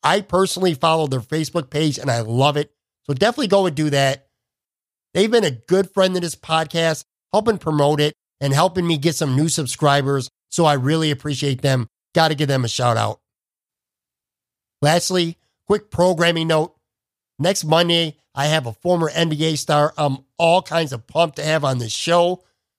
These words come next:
One of my favorite players when I was younger. I'll tell you who that guy is at the end of this episode.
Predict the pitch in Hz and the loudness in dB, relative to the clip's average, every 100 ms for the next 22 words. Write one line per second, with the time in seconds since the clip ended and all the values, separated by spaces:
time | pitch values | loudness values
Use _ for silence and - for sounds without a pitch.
0 | _ 170 165 147 117 - - 180 170 156 | _ 0 2 2 -2 -6 0 0 0 -6
1 | _ 170 180 151 151 131 120 107 139 156 | _ 0 0 0 -2 -2 -2 -2 0 0
2 | 156 156 151 _ _ _ _ - 139 131 | 2 0 -4 _ _ _ _ -4 -2 0
3 | 175 160 160 160 147 156 151 156 135 123 | 0 2 0 0 0 2 2 -2 -4 -6
4 | 131 156 175 175 180 165 - - 170 160 | -2 0 0 -2 -2 -2 -4 -2 0 0
5 | 147 | -6